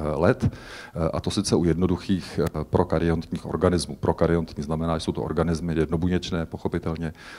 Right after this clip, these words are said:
které ještě nemají, ještě nemají, eh, jádro.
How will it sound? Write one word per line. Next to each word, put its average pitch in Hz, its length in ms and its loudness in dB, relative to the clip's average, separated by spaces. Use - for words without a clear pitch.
které 80 240 0
ještě 71 280 -4
nemají, 71 500 -4
ještě 73 280 -6
nemají, 69 460 -6
eh, - 40 -8
jádro. 92 520 2